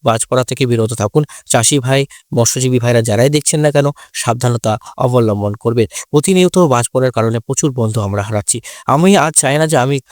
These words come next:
কোনো আরও বন্ধু হারাই, আমার কোনো সাবস্ক্রাইবার হারাই। অবশ্যই সাবধানতা অবলম্বন করবেন।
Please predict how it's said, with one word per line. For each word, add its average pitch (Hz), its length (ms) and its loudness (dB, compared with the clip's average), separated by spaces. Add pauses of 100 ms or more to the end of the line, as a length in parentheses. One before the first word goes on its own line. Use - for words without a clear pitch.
(240)
কোনো 139 160 2
আরও 120 200 2
বন্ধু 117 280 0
হারাই, 117 300 -2 (100)
আমার 117 200 0 (120)
কোনো 135 140 2
সাবস্ক্রাইবার 120 560 0
হারাই। 107 240 -2 (400)
অবশ্যই 147 460 4
সাবধানতা 123 600 0 (300)
অবলম্বন 110 600 -2
করবেন। 98 340 -2